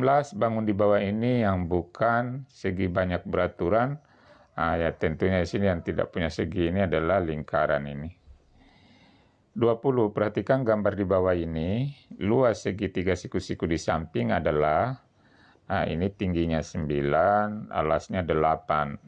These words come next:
Jadi luas segitiga itu seperdua alas kali tinggi. Berarti sini seperdua kali sembilan kali delapan.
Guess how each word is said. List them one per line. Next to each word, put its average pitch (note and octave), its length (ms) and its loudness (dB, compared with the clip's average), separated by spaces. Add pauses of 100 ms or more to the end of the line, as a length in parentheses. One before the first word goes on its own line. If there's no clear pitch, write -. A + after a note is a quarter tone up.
Jadi F2 240 -4
luas D#2 320 0
segitiga D#2 560 -2
itu G2+ 160 -4
seperdua F2+ 800 0
alas E2 320 -2
kali D#2 240 -2
tinggi. F2 400 -2 (560)
Berarti E2+ 400 -2
sini F#2+ 240 -2
seperdua D#2 1200 0 (880)
kali F#2 720 -2 (1600)
sembilan F#2+ 800 0
kali F2+ 800 -2
delapan. D2 960 -2